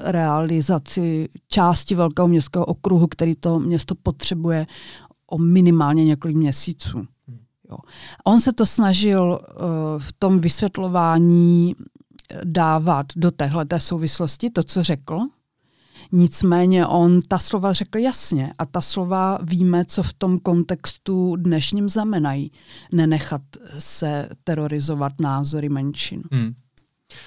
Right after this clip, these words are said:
Speaker 2: Ty jsi říkala, že když vedl Brno, tak ta radnice byla v celku otevřená vůči lidem. Proč teď neodpovídá novinářům?
Speaker 1: To těžko se dá vysvětlit.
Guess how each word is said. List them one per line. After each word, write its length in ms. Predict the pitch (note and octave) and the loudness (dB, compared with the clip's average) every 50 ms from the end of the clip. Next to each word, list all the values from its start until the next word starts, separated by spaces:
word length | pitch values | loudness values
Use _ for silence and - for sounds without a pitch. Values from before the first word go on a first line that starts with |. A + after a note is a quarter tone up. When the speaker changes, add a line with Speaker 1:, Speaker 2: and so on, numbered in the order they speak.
| - _ | -20 _
Speaker 2:
Ty 60 | - | -8
jsi 100 | - C3 | -6 -4
říkala, 300 | A#2 A#2 A2 - C3 B2 | -4 -4 -4 -4 -4 -4
že 100 | A#2 B2+ | -2 -2
když 200 | B2 A#2+ C3 B2 | -2 0 0 0
vedl 220 | A#2+ A#2 A#2+ A#2+ C3 | 0 -2 -2 -4 -2
Brno, 320 | B2 C3 A#2 A#2 A#2+ A#2 | -2 -2 -2 0 -2 -2
tak 200 | A2+ B2+ A#2+ - | -2 -6 -8 -8
ta 120 | - - B2+ | -6 -4 -4
radnice 340 | A#2+ A2+ A#2 A#2 - - | -4 -2 -2 -4 -4 -4
byla 180 | B2+ A#2+ A#2+ A#2+ | -4 -4 -4 -4
v 40 | A#2+ | -4
celku 280 | - C3 A#2 A#2+ C3+ | -4 -6 -4 -4 -4
otevřená 440 | C3 B2 B2+ F3+ F#3 F3+ E3 C#3 B2 | -4 -4 -4 -4 -4 -2 -2 0 0
vůči 280 | A2 G#2+ G#2+ - - B2 | -2 -2 -4 -6 -4 -4
lidem. 240 | A#2 A2+ A2+ A2+ A2 | -2 0 0 -2 -2
Proč 240 | B2+ A2+ A2 - | -2 -4 -4 -4
teď 180 | - F3 F3 - | -4 -4 -2 -2
neodpovídá 520 | E3+ D#3+ D#3 C#3 - C3+ A#2+ A#2+ A#2+ A#2 | -2 -2 -2 -2 -4 -4 -2 0 0 0
novinářům? 600 | A2+ A2+ G#2+ A2+ A2 G#2+ G#2+ G#2+ A2 G#2+ G#2+ A2+ A#2+ _ _ _ _ _ _ _ _ _ _ - - - - - - - - _ _ _ | 0 0 0 -2 -2 -2 -4 -6 -6 -6 -6 -8 -10 _ _ _ _ _ _ _ _ _ _ -20 -20 -20 -20 -20 -20 -20 -20 _ _ _
Speaker 1:
To 100 | - G#3 - | -12 -10 -4
těžko 360 | - - F3+ - - - A#3+ | 0 0 2 2 0 0 -2
se 200 | G3 - - B3 | -2 0 0 0
dá 380 | A3+ G3 A3 G3 D#3 C3+ C3+ C#3+ | 0 2 2 2 2 2 0 0
vysvětlit. 920 | C#3 D3 D#3 - - - G3 G3+ F#3+ - - G#3+ G3+ G3 G3 G3 F#3+ G3 | -2 -2 -2 -2 -2 0 0 -2 -2 -2 -2 0 2 4 4 2 2 0